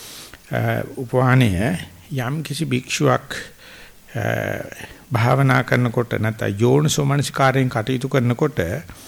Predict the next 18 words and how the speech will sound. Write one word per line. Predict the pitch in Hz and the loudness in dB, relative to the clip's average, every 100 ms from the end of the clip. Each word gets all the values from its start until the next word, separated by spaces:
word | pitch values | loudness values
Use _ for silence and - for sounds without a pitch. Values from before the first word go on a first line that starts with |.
| - - - - - | -20 -20 -20 -10 0
මගේ | 117 123 135 151 | 2 2 0 0
තුල | 160 151 | 0 2
මේ | 147 156 147 - - - - | 2 2 2 0 -8 -20 -6
මගේ | 123 113 120 135 143 | 0 2 2 2 2
ජීවිතයේ | 113 120 139 143 139 135 | 2 0 0 0 0 -4
පහසු | - 117 139 143 156 | -2 -4 -2 0 2
විරණය | 151 143 139 120 | 2 4 4 4
පිණිස | 117 120 160 160 78 101 175 - - - - - | 2 4 4 2 0 -2 -6 -10 -18 -16 -16 -2
බොජ්ජංග | 117 143 147 143 165 175 160 | 2 2 2 2 4 4 4
වැඩෙනවා | 110 117 127 135 123 104 | 2 2 2 4 2 2
කියලා | 104 131 123 87 87 80 87 110 180 - - - - - - | -2 0 0 0 -4 -4 -2 0 0 -4 -14 -20 -20 -18 -2
තමන්ටම | 117 127 135 147 160 160 165 170 220 214 | 2 4 4 6 6 4 4 4 2 0
ප්‍රත්‍යක්ෂ | - 131 - - 160 - - | -4 -6 -4 -2 -2 0 4
වෙනවද? | 220 165 139 147 131 165 170 - - | 6 6 4 2 2 2 0 -6 -18
පච්චත්තං | - 120 - - 170 165 - 185 180 | -6 -6 -6 -2 -2 -2 0 4 6
වේදිතබ්බ | 165 156 151 156 147 | 6 4 0 -2 -2
තත්ත්වයක් | 147 143 - 147 175 - | 0 -2 0 0 0 0
මේ | 143 135 156 185 202 202 | 0 2 4 4 4 2